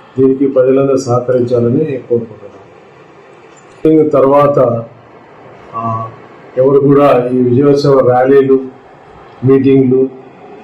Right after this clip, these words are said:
పరామర్శలు ఇలాంటివి ఎక్కడ కూడా అనుమతించబడవు. ఇవందరూ కూడా మనసులో పెట్టుకోవాలి, దానికి సహకరించాలి. కార్యక్రమం అయిపోయిన తర్వాత ఎవరి ఇళ్ళకు వాళ్ళు వెళ్ళిపోవటమే,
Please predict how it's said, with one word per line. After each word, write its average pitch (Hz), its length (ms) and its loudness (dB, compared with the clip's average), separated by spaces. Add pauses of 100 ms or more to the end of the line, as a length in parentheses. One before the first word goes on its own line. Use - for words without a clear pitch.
(140)
పరామర్శలు 131 580 2
ఇలాంటివి 127 560 0
ఎక్కడ 131 200 -2
కూడా 120 420 2 (800)
అనుమతించబడవు. 123 640 0 (680)
ఇవందరూ 135 420 2
కూడా 147 180 2
మనసులో 127 420 -2
పెట్టుకోవాలి, 127 640 0 (680)
దానికి 123 560 0 (460)
సహకరించాలి. 117 680 -2 (960)
కార్యక్రమం 139 440 2
అయిపోయిన 135 360 2
తర్వాత 135 380 2
ఎవరి 127 300 4
ఇళ్ళకు 131 240 0
వాళ్ళు 123 200 2
వెళ్ళిపోవటమే, 117 540 -2